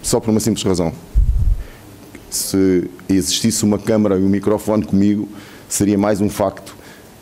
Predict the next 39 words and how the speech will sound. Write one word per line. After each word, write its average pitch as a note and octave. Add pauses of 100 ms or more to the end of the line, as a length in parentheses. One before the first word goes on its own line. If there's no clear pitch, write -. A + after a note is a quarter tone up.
(100)
que F#2
eu G2+
não G#2
disse A2
a A2
ninguém G2
para F#2
se -
deitar F#2
para -
o C#3
chão, C#3+ (240)
não F2+
disse E2+
a F2
ninguém F2
para E2 (160)
simular F2
lesões, G2+
não E2+
disse D#2+
a E2+
ninguém D#2+
nada E2+
disso. F2+ (560)
Nós G#2+ (360)
estávamos F#2 (340)
cansados. G2 (680)
Tínhamos G#2
jogadores, G#2
três D3
jogadores, G#2+ (600)
que G#2
estavam G#2
com G#2
poucos -
minutos F#2+
de D2
jogo, A#2